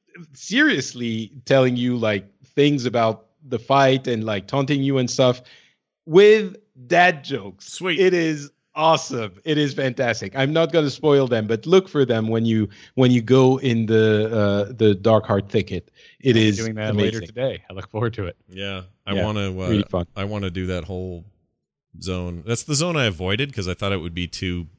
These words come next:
Speaker 2: I don't know, too many hippies in that zone or whatever. Like, I'm not really into the whole druid hippie thing <laughs> as much as some people are. But I
Speaker 1: There, there are a bunch of hippies. Yeah.
Speaker 2: Yeah, but I'm
Speaker 3: I'm not a big druid fan either, but I do like the,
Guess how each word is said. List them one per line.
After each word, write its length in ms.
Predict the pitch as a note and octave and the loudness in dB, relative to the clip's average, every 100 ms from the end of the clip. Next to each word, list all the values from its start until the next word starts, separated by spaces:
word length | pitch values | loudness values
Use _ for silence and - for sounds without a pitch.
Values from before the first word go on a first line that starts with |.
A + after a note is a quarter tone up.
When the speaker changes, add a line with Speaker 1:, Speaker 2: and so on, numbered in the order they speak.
| - | -18
Speaker 2:
I 80 | E2+ | -14
don't 120 | D2+ | -12
know, 100 | D2+ | -14
too 140 | - | -12
many 180 | A2+ G2+ | -8 -8
hippies 300 | - E2 A2 | -8 -10 -10
in 60 | A2+ | -10
that 160 | A#2+ A#2 | -10 -10
zone 320 | B2+ C3 B2 | -12 -12 -12
or 60 | A#2+ | -8
whatever. 380 | B2 B2+ C3+ B2 - | -8 -8 -14 -18 -12
Like, 160 | A#2+ | -10
I'm 80 | E3+ | -8
not 160 | G#3 G3 | -8 -6
really 280 | C#3 C3+ A2 | -4 -2 -2
into 160 | A2+ | -2
the 100 | G2+ | -4
whole 340 | F#2 G#2 G2+ - _ _ _ _ _ _ _ _ F2 | -4 -4 -6 -8 _ _ _ _ _ _ _ _ -12
druid 560 | F#2 G2 G2+ G2 E2 | -6 -2 -2 -4 -8
hippie 440 | F#2 E2 G#2 A2 G#2 | -8 -6 -4 -4 -2
thing 360 | A#2+ A#2+ B2 - - | -4 -4 -6 -12 -12
<laughs> 240 | - - - | -6 -4 -4
as 140 | B2+ | -4
much 260 | B2 A#2 A#2 | -2 -2 -2
as 100 | A2 | -2
some 180 | A2+ | -2
people 280 | G#2+ A#2+ A2 | -4 -4 -2
are. 260 | A2+ A#2 A#2+ _ _ _ _ _ _ | 0 0 -2 _ _ _ _ _ _
But 220 | - A#2+ | -2 0
I 160 | A#2 A2+ | 2 2
Speaker 1:
There, 220 | A2+ A2 | 4 4
there 100 | - - | 2 4
are 80 | G#3+ | 4
a 40 | |
bunch 260 | F3 F3 C#3+ | 4 2 4
of 100 | B2+ | 4
hippies. 460 | B2 A#2 G2 D#2+ - | 4 2 -6 -8 -8
Yeah. 120 | C3 | -2
Speaker 2:
Yeah, 280 | C#3+ A2 F#2 | 0 0 -2
but 220 | F#2+ C3+ | -4 -2
I'm 300 | C#3 C3+ C3 | 0 -2 -2
Speaker 3:
I'm 180 | C3+ C3+ | -4 -4
not 180 | B2+ A2+ | -6 -6
a 60 | |
big 220 | G#2 G#2 F#2 | -4 -4 -4
druid 300 | G2 G2 F#2+ | -6 -6 -6
fan 200 | G2 F#2 | -6 -4
either, 220 | F#2 F2+ | -4 -4
but 140 | F2 | -2
I 80 | F#2 | -4
do 280 | F2 G#2 F#2+ | 0 -2 0
like 280 | F#2 F2 - | 0 -2 -2
the, 400 | F#2 F2 E2+ | -4 -2 -4